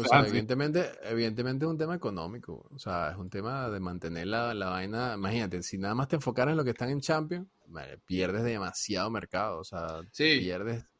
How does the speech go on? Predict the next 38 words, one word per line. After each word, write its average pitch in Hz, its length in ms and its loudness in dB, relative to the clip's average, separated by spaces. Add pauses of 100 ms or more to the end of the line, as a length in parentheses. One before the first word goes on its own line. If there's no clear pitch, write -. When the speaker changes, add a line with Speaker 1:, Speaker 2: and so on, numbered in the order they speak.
(320)
Speaker 2:
demasiado 98 560 -4
interés 113 260 0
de 117 80 2
mucha 120 260 -2
gente 117 220 0
muy 120 160 2
rápido. 107 320 2
O - 20 -4
sea, 101 140 -4
lo 95 80 -2
que 98 80 -4
se 95 120 -6
te 98 140 -4
fueron 127 300 -2
en 143 60 0
la 123 80 2
fase 120 260 -2
uno, 160 260 0
ya 120 200 2
listo. 113 400 0 (460)
No 92 100 -2
es 104 40 -2
que 120 80 0
estás 139 140 0
premiando 151 320 2
la 160 80 4
mediocridad, 110 560 2
pero 101 180 0
sí - 160 -6
estás 117 320 0
Speaker 1:
Claro, 98 220 4
Speaker 2:
como 95 100 2
Speaker 1:
claro, 98 140 4
claro. - 140 0
Speaker 2:
manteniendo 107 460 2
cierto, 143 540 4
cierto 135 800 -2
es-, 104 100 -4